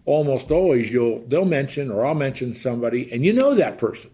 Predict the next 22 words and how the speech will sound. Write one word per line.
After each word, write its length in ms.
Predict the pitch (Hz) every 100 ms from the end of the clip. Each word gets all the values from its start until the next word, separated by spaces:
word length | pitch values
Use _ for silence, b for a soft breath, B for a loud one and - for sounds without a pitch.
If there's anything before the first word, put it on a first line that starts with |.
| -
<laughs> 200 | 131 -
Did 760 | - - - - - - - -
you 60 |
ever 100 | 156
hear 200 | 147 143 127
that 200 | 120 123
phrase, 480 | - 120 120 117
"There 100 | 117 104
are 40 |
six 300 | - 165 -
degrees 540 | - 117 127 131 131
of 120 | 127 -
separation 680 | 131 123 120 120 120 120
for 120 | -
each"? 340 | - 113 113 -
I 100 | 139
think 220 | 135 143
in 100 | 113
the 80 | 101
church 380 | 101 - 113 113
it's 160 | 92 -
two. 400 | - 95 -